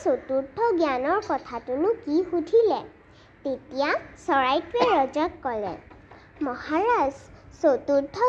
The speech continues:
জ্ঞানৰ কথাটো মই আপোনাক নিভৃতে ক'ব বিচাৰোঁ আৰু তাৰ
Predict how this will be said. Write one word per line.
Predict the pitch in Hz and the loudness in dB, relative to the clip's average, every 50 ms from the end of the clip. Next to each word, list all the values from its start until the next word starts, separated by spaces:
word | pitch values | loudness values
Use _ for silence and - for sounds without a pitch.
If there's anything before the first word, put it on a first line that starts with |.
| 494 392 | 4 4
জ্ঞানৰ | 370 320 269 240 233 240 262 320 415 415 - | 2 2 2 0 -2 0 0 0 0 0 0
কথাটো | 349 285 269 - - 226 220 - - 277 330 523 - - - - - - - | -2 -2 -2 -4 -8 -10 -8 -6 -4 -2 -2 -2 -2 -4 -12 -20 -10 -6 -2
মই | 294 302 349 494 - - - | 0 2 2 2 0 -2 -4
আপোনাক | 311 - - 247 247 247 240 233 254 254 - | -8 -6 -4 -4 -2 -2 -2 -2 -4 -4 -4
নিভৃতে | 302 277 277 277 262 - - 359 403 403 539 554 554 554 | -4 -2 -2 -4 -6 -4 0 0 2 2 2 0 2 2
ক'ব | 415 330 269 247 247 233 226 | 2 2 2 2 -2 -2 -4
বিচাৰোঁ | 240 240 - - 233 208 202 190 175 156 - - - - - - - - | -8 -12 -10 -10 -8 -8 -6 -8 -8 -10 -14 -18 -20 -20 -20 -20 -10 -4
আৰু | - 247 240 220 226 240 285 - - - - - - - | -2 -2 0 0 0 0 0 -2 -4 -8 -14 -20 -8 -2
তাৰ | - 349 359 403 | 0 2 4 4